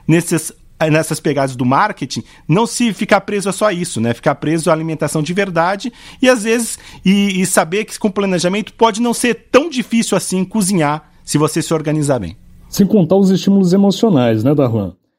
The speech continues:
Speaker 2: A Graziella alertou que a ansiedade, que é um sintoma que eu acho que, de algum modo, todos nós brasileiros, todo mundo tá enfrentando durante essa pandemia, né, tende a nos impulsionar a comprar mais, e muitas vezes bem além daquilo que é necessário.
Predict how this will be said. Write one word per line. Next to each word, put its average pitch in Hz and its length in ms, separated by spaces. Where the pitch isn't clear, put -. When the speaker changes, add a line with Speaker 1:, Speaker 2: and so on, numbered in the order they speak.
Speaker 2:
A 127 60
Graziella 160 640
alertou 135 640
que 156 60
a 160 40
ansiedade, 156 760
que - 80
é 131 40
um 139 60
sintoma 151 420
que 160 100
eu 160 140
acho 160 120
que, - 80
de 160 100
algum 165 200
modo, 170 360
todos 202 460
nós 165 220
brasileiros, 147 680
todo 190 180
mundo 180 400
tá 131 100
enfrentando 120 440
durante 113 300
essa 110 160
pandemia, 117 600
né, 170 160
tende 185 220
a 196 40
nos 185 220
impulsionar 175 640
a 165 60
comprar 175 400
mais, 131 580
e 151 60
muitas 180 320
vezes 185 260
bem 190 420
além 202 320
daquilo 202 300
que 185 80
é 190 40
necessário. 143 640